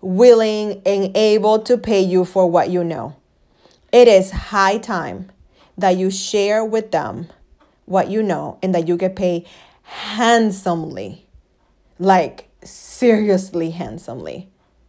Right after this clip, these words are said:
Does that make sense? I'm excited. Uh, this weekend, I was on the road, so that's why I wanted to just record this as I was fresh in my mind. I'm excited. Let me know, um, by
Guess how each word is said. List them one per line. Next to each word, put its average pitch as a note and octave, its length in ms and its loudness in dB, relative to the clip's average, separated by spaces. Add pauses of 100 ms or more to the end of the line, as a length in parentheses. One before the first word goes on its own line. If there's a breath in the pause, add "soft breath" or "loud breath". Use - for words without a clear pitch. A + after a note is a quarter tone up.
(240)
Does A3+ 220 4
that F#3+ 160 4
make D3 180 -6
sense? - 460 -16 (1200)
I'm B3+ 100 4
excited. G#3 540 0 (280 loud breath)
Uh, F#3 200 6
this G3 340 -4
weekend, G3 500 0
I F#3 200 2
was F3+ 260 0
on F#3+ 200 -2
the F#3 80 4
road, F3 420 4
so F3+ 80 2
that's F3+ 260 0
why E3+ 460 2
I E3 440 -4 (280 soft breath)
wanted F#3 420 0
to F#3 120 -6
just F#3 240 0
record G#3 340 4
this G3+ 180 2
as F3+ 140 2
I F#3 60 2
was E3+ 180 0
fresh G3 300 0
in F#3+ 180 -4
my F3 120 -2
mind. E3+ 460 -4 (300 loud breath)
I'm A3 120 0
excited. F#3 560 2
Let A3+ 280 6
me C#4+ 100 4
know, G#3 460 2 (260 loud breath)
um, F3+ 540 2
by F3 880 2